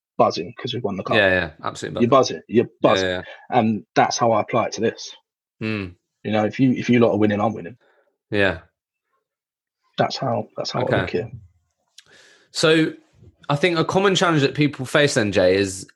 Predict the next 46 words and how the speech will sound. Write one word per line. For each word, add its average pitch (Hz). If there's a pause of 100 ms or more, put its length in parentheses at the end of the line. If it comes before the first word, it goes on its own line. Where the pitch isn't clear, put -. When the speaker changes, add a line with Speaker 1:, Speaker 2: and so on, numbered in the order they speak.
Speaker 2:
is 110
the 110
sort 123
of 101
transition 117
or 107
that 98
experience 107
or 107
that 98
learning 101
of, 95 (880)
"Okay, 104
right, 104 (100)
I'm, 104
I'm, 107
I'm 107
a -
pretty 110
decent 101
biller. 101
I -
back 104
myself 107
to 107
do 95
that. 95
I'm 95
confident 104
with 95
that. 95
But -
now 104
I've 92
got 104
someone 101
else 101 (140)
to 92 (720)
be 110
responsible 101
for. 98
My 98
target's 104
still 107
the 98
same." 104